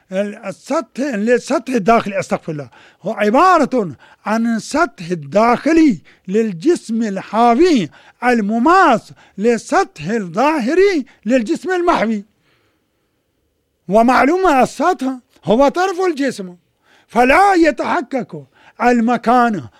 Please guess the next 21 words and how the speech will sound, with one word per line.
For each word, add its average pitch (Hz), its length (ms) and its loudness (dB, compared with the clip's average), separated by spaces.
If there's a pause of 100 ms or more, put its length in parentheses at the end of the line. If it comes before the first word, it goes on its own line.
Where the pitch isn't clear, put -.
هذا 226 320 0
ظرف 226 320 -2
المكان، 254 640 -2 (320)
إلا 359 400 -2
ضمن 302 260 -2
الجوهر. 339 600 0 (640)
فإذن 220 800 0 (240)
هذا 247 380 -2
زمان، 262 640 2
ظرف 339 300 2
الزمان، 226 680 0 (280)
هذا 240 280 2
من 262 200 2
مقولات 233 600 0
العرض 269 680 0 (360)
وظرف 220 520 0
المكان 262 800 -2 (260)
من 262 220 -2
مقولة 254 500 -6
الجوهر. 285 720 2 (420)
كيف 415 280 2